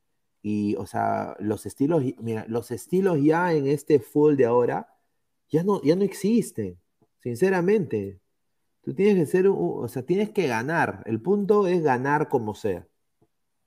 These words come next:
¿no? Ga-, ganar como sea. Yo creo que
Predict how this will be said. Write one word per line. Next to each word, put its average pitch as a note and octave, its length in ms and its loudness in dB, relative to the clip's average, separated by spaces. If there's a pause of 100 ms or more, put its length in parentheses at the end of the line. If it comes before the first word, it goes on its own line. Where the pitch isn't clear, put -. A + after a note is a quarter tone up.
(260)
¿no? B2+ 360 -4
Ga-, G2+ 160 -4
ganar C3 540 0
como G#2 240 -2
sea. D#3+ 360 2
Yo B2 140 2
creo C#3 220 -2
que A#2+ 320 -2